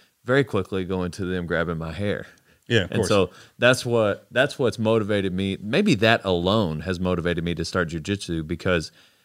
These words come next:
Speaker 1: uh, I was talking to Cerrone about it, and I was like, "Really, the only thing I have going for me is I'm not in terrible shape,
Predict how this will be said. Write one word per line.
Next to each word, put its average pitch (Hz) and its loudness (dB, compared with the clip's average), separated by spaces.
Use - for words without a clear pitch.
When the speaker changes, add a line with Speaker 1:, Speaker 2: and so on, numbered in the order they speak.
Speaker 1:
uh, 85 0
I 98 0
was 101 0
talking 104 2
to 90 0
Cerrone 104 2
about 82 0
it, - -4
and 90 -4
I - -2
was 90 -4
like, 87 0
"Really, 165 6
the 110 2
only 156 2
thing 139 0
I 127 2
have 120 0
going 101 4
for 95 0
me 95 0
is 92 4
I'm 98 0
not 110 6
in 147 0
terrible 156 4
shape, 95 2